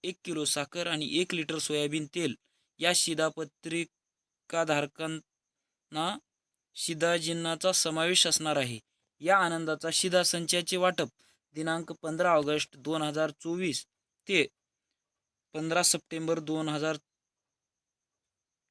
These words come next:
चोवीस या कालावधीत करण्यात येणार आहे. हा एक महत्त्वा-, महत्त्वाचा मुद्दा इथे सांगण्यात आलेला आहे, म्हणजे याचं वाटप, आनंदाच्या शिध्याच्या संचाचे वाटप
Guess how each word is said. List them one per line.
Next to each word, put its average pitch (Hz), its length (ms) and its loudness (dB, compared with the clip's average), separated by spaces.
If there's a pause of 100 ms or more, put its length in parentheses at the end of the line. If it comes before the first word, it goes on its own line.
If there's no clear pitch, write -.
(120)
चोवीस 170 400 -2
या 170 120 4
कालावधीत 160 440 2 (120)
करण्यात 160 360 -2
येणार 147 260 -2
आहे. 120 240 -4 (360)
हा 165 140 0
एक 180 220 2
महत्त्वा-, 156 520 -4
महत्त्वाचा 156 540 -4
मुद्दा 170 360 -2 (500)
इथे 185 380 -8 (680)
सांगण्यात 170 460 -2
आलेला 156 260 0
आहे, 139 160 -2
म्हणजे 151 280 -4
याचं 165 280 0
वाटप, 170 440 -6
आनंदाच्या 151 600 -4
शिध्याच्या 151 520 -6
संचाचे 151 520 -8
वाटप 160 340 -4